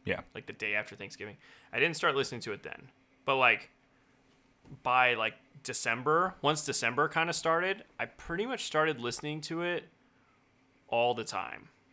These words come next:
Speaker 2: Like, I've been listening to Christmas music basically nonstop.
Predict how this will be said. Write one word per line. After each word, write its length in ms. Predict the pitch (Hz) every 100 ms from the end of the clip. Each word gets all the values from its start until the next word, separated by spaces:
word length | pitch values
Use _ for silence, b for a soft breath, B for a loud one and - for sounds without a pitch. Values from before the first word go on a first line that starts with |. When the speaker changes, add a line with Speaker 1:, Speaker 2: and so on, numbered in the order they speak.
| _ _ -
Speaker 2:
Like, 160 | 117 127
I've 100 | 139
been 120 | 139
listening 320 | 147 147 156
to 60 | 135
Christmas 380 | - 135 127 -
music 460 | 131 120 110 - b b b b _ _ _ -
basically 480 | 123 135 170 165
nonstop. 640 | 120 110 110 - 87 87